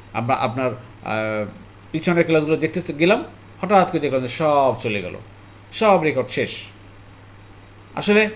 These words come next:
খুব প্যাশন্স, মানে, খুব ধৈর্য সহকারে এই ক্লাসগুলো করতে হচ্ছে। তাই মনে হচ্ছে যে আর না,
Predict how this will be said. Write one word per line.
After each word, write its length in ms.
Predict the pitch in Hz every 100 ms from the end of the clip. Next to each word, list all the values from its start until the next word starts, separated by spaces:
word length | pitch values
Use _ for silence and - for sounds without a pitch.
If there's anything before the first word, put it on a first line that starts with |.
| - - -
খুব 120 | 269 -
প্যাশন্স, 520 | 220 208 - 185 123
মানে, 160 | 143 160
খুব 140 | 185 160
ধৈর্য 360 | 135 165 175 208
সহকারে 280 | 202 180 160
এই 160 | -
ক্লাসগুলো 400 | 131 143 131 131
করতে 240 | 120 123 131
হচ্ছে। 240 | 101 - - - - - - -
তাই 120 | 170
মনে 180 | 185 214
হচ্ছে 200 | 220 220
যে 80 | 208
আর 400 | 175 180 180 175 165 - -
না, 100 | -